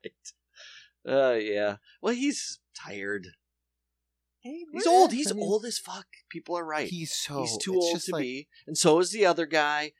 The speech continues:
Speaker 1: And so is
Speaker 2: Uh, yes.
Speaker 1: anybody seen Mitch McConnell lately? That is
Speaker 2: <gasps>
Speaker 1: horrifying.
Speaker 2: He looks, that
Speaker 1: That
Speaker 2: fucking thousand-year-old
Speaker 1: freeze
Speaker 2: alien
Speaker 1: is
Speaker 2: corpse
Speaker 1: so
Speaker 2: looks healthier
Speaker 1: scary.
Speaker 2: than he does.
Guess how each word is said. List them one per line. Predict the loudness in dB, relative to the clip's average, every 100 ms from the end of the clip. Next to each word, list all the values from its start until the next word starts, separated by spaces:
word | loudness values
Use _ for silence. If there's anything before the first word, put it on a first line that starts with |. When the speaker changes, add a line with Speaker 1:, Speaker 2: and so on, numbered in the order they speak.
| _
Speaker 1:
And | -8
so | -4 2 4 4
is | 4
Speaker 2:
Uh, | 2
yes. | 4 4 4 2
Speaker 1:
anybody | 4 8 8
seen | 6 0
Mitch | 0 0
McConnell | -2 0 2 2 4
lately? | 2 0 -8 -10 _ _
That | 4 8
is | 8 6 0 -10 _ _
Speaker 2:
<gasps> | _ -12
Speaker 1:
horrifying. | 0 2 2 0 -4 8 10 12 10 8 2 -4 0 0
Speaker 2:
He | 0 2 8 8 8
looks, | 4 6 2 -2 -6 8
that | 8 10
Speaker 1:
That | 8 8
Speaker 2:
fucking | 8 4
thousand-year-old | 6 8 8 10 12 12
Speaker 1:
freeze | 12
Speaker 2:
alien | 10 10
Speaker 1:
is | 8
Speaker 2:
corpse | 8 10 10
Speaker 1:
so | 10
Speaker 2:
looks | 8 6 6
healthier | 8 10
Speaker 1:
scary. | 10 8
Speaker 2:
than | 6
he | 0 0
does. | 2 2 2 0